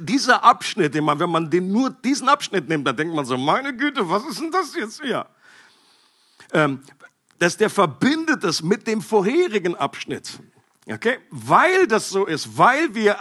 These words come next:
einfach in diesen Realitäten, neuen Realitäten leben, sollen wir das jetzt tun. Daher.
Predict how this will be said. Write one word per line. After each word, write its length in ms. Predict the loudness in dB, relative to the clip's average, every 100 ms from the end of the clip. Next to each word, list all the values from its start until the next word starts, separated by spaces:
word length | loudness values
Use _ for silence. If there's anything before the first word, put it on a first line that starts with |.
| -6
einfach 240 | -6 -6
in 200 | -4 -4
diesen 240 | -2 -2 0
Realitäten, 680 | 0 2 0 0 -4 -2
neuen 260 | -2 -2 -4
Realitäten 580 | -4 -2 0 -2 -2 0
leben, 340 | 2 2 2 -10 -18 -18 -10
sollen 440 | -2 4 6 6
wir 100 | 4
das 200 | 2 0
jetzt 200 | -4 0
tun. 260 | 0 0 2
Daher. 760 | 4 4 0 0 2 2 0